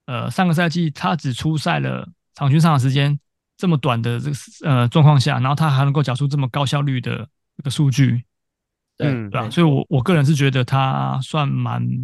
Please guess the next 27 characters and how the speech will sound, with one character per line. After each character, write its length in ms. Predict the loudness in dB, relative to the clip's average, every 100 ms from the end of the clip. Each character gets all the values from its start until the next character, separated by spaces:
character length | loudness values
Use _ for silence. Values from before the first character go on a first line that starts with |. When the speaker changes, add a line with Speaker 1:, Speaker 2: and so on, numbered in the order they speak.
| -4
Speaker 1:
蛮 160 | -4 -4
不 80 |
错 240 | -4 -4 -4
的。 140 | -6 -6
Speaker 2:
我 120 | -2
个 160 | 2 2
人 80 |
觉 80 | 2
得 80 | 0
是 120 | -2
后 300 | -2 0 2
段 240 | 0 -2 0
班 200 | 0 -2
值 160 | -4
得 160 | -4 -4
选 240 | -6 -12
的 60 | -12
球 220 | -12 -10
员 120 | -10 -12 -16
啊。 20 | -20 _
Speaker 1:
嗯， 340 | 2 2 2 0
嗯， 280 | -2 -2 -4
没 160 | -4 -4
错。 300 | -4 -6 -8 -14
Speaker 2:
嗯。 180 | -14 -8
Speaker 1:
对 100 | -8
啊。 160 | -6